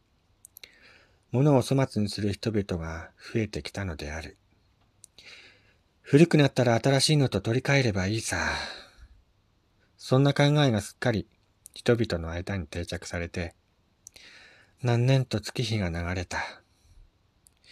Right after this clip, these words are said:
これは、そんな遠くもない未来の話。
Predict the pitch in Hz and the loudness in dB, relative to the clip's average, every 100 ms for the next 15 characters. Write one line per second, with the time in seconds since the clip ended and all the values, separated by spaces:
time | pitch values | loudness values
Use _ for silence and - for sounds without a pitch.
0 | - - - _ - - 143 151 151 151 | -20 -20 -20 _ -8 4 8 8 8 6
1 | 143 - - - - - 127 135 143 - | 4 -2 -14 -18 -16 -4 0 2 2 2
2 | 143 - 139 107 120 107 90 117 104 80 | 0 0 0 0 2 0 0 0 0 -2
3 | 80 82 87 - 92 | -6 -8 -8 -6 -8